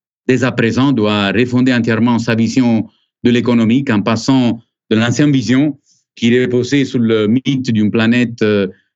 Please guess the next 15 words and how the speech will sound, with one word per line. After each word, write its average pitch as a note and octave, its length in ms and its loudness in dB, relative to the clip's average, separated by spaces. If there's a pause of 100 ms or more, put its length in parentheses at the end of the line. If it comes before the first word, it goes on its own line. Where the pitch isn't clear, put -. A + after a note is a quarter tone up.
(140)
Terre, B2 260 0
euh, G#2 360 -2
aux B2 60 -2
ressources A#2 400 -2
infinies, A#2 480 0
à A2 40 0
une A2 100 0
vision A2+ 600 0
rationnelle A#2+ 600 0
et A#2+ 60 0
réelle, A#2 480 0 (480)
holistique. E3 600 -2
On G#2+ 140 0
a A#2 60 0
répété A2+ 480 0